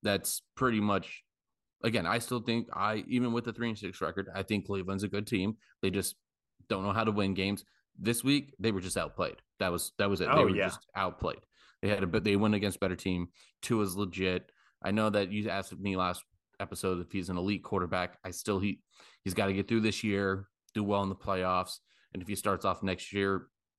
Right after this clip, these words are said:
Speaker 1: good, like, say he goes four and two next year, he, he's the, he's the real deal. But he's gotta have a good rest of this year and a good start of next year, so he's not, like, having a hangover.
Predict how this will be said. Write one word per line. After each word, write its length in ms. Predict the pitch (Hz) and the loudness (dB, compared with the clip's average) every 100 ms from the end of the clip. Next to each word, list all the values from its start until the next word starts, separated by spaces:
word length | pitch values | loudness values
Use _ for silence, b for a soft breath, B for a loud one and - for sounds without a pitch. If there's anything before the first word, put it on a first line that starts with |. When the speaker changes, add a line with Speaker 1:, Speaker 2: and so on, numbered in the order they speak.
| - 107 | -10 -6
Speaker 1:
good, 360 | 101 95 117 123 _ _ _ _ 90 | -2 0 0 -4 _ _ _ _ -6
like, 120 | 87 | -2
say 200 | 110 98 | -2 0
he 140 | 110 | 0
goes 540 | 98 98 95 95 90 - _ - - - | 2 4 4 2 0 -6 _ -20 -20 0
four 220 | 123 107 | 4 4
and 160 | 104 | 2
two 140 | - 104 | -2 -4
next 260 | 104 101 | -4 -4
year, 300 | 120 120 131 _ _ _ _ _ _ _ | 0 0 -2 _ _ _ _ _ _ _
he, 300 | - 113 98 | -2 0 0
he's 260 | - 98 104 | -2 -2 0
the, 280 | 104 98 98 | 0 0 -2
he's 200 | 117 107 | -4 -2
the 80 | 101 | -2
real 180 | 90 82 | -4 -4
deal. 240 | - - _ - | -8 -12 _ 0
But 160 | 92 | 2
he's 140 | 101 98 | 2 2
gotta 160 | 104 | 2
have 140 | 104 90 | 2 0
a 40 | |
good 160 | 85 107 | 0 2
rest 240 | 117 117 | 2 -2
of 60 | 113 | -6
this 160 | 113 104 | -4 0
year 360 | 98 98 98 _ _ _ | 2 2 0 _ _ _
and 160 | 92 87 | -4 -4
a 40 | |
good 220 | 82 110 | 0 0
start 240 | - 101 95 | 2 2 2
of 80 | 90 | 0
next 280 | 92 - | -2 -2
year, 160 | 107 104 | -2 0
so 140 | 98 | 0
he's 200 | 92 - 95 | -4 -2 -2
not, 200 | 85 85 | -2 -2
like, 140 | 87 | -6
having 200 | 87 87 | -6 -4
a 60 | 87 | -2
hangover. 540 | 92 95 98 113 110 | -2 0 2 2 0